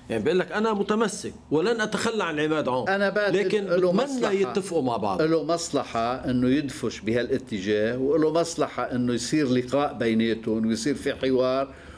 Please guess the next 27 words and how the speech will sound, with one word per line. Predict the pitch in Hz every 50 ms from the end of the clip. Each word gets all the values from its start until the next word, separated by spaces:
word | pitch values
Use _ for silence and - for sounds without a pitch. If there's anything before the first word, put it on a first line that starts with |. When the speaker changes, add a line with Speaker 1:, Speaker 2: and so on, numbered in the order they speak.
| - - - -
Speaker 2:
والوصول | 127 139 143 143 147 151 151 151 143 139 147 151 147 - 180 185 185
إلى | 185 196 160 160 151
تفاهم. | 131 - - 131 - 147 131 110 101 104 - -
طبعا | - 170 143 120 107 107 - -
له | - 123 123 120
مصلحة، | 120 127 127 - 123 101 - - 127 127 - - - -
وبرأيي | 143 135 165 190 220 214 214 196
لبنان | 175 180 165 160 180 196 190 -
كله | - 196 185 151 107 107
له | 101 87
مصلحة، | 87 - - 104 -
كل | - 196
اللبنانيين | 208 170 135 113 113 110 92 101 110 110 113 120 123 127 123
ال-، | 127 110 110 120
آه، | - 117 107 107 107 110 107 101 104 - 127
لنا | 117 113 110 104
مصلحة، | 95 95 - - - - - - -
يعني | - - - - -
كلنا | 170 160 117 101 95 110
لنا | 107 104
مصلحة | 98 104 101 - - 113 - - 107 104 - - - - - - -
بهذا | 120 113 113 120 120 110 113
الموضوع | 107 101 104 104 104 101 113 110 113
بالوقت | 104 101 98 101 110 90 - -
الحاضر، | 95 - - 104 104 104 104 110 107 107 -
إنه | 117 110 110 110
ي-، | 110 113